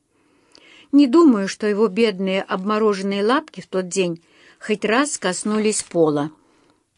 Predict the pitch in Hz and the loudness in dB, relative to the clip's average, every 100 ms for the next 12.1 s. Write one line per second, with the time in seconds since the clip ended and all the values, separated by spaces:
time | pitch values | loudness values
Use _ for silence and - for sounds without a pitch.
0 | _ - - - 202 190 190 180 - 185 | _ -20 -14 -6 0 0 2 0 -2 -4
1 | 185 302 - 139 127 - _ _ _ 170 | -4 -6 -6 -6 -6 -10 _ _ _ -2
2 | 196 190 190 - - 277 330 220 - 175 | 0 2 0 -4 -2 0 0 -2 -4 -2
3 | 143 262 _ _ - - 185 190 - 190 | -2 -4 _ _ -20 -6 -4 -2 -2 -2
4 | - 208 196 196 151 147 - - - _ | -2 -4 0 -2 -2 -8 -12 -16 -20 _
5 | _ _ - 196 165 170 - - 170 185 | _ _ -4 -2 -2 -2 -6 -4 -4 -4
6 | - 143 - - 139 _ - - - - | -6 -8 -10 -16 -18 _ -20 -18 -18 -8
7 | - 247 254 269 294 269 269 254 214 208 | 2 2 4 2 0 2 0 0 -2 0
8 | 226 202 202 196 196 185 185 175 135 135 | 0 0 0 -2 -2 -4 -2 -2 -4 -6
9 | - 95 - _ _ _ _ _ - 175 | -10 -12 -16 _ _ _ _ _ -6 -4
10 | 165 - 160 175 156 170 214 226 170 156 | -2 -4 -4 -4 -4 -2 -2 -2 -4 -8
11 | 165 165 170 160 160 151 175 269 - 139 | -6 -4 -2 -2 -4 -2 0 0 -2 -10
12 | - | -12